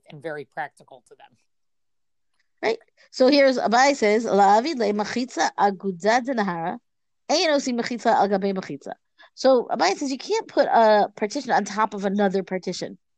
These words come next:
Speaker 2: right? That's not gonna be a viable solution. It's not gonna work. But if you could perhaps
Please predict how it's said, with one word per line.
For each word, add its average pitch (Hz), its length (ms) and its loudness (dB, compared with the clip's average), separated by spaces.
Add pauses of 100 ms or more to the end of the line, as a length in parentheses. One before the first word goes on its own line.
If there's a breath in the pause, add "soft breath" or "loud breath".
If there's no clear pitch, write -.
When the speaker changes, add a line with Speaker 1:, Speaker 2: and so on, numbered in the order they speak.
(160)
Speaker 2:
right? 214 160 4
That's 269 240 2
not 269 180 0
gonna 247 160 0
be 233 180 0
a 180 100 4
viable 190 340 4
solution. 185 360 -6
It's 180 140 -12
not 214 140 -2
gonna 214 140 -2
work. 196 260 -2 (500 soft breath)
But 269 380 4
if 208 160 -4
you 208 100 -6
could 202 180 -2
perhaps 202 720 -4